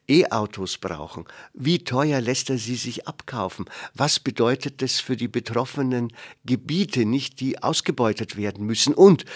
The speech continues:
vor allem auch für die Menschen, ja, für die Menschen, die das tun müssen,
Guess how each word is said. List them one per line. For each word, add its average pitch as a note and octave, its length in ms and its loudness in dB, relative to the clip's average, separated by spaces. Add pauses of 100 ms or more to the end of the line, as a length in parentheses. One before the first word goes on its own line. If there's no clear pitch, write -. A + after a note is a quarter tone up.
(140)
vor - 220 2
allem C3+ 260 0
auch A2+ 160 -2
für - 180 -4
die B2 140 2
Menschen, D#3 500 0 (460)
ja, C3 180 2
für C3 200 -4
die A#2 100 0
Menschen, C#3 480 2
die C3+ 120 -2
das A#2 280 -2
tun E3 260 -2
müssen, D3 340 -2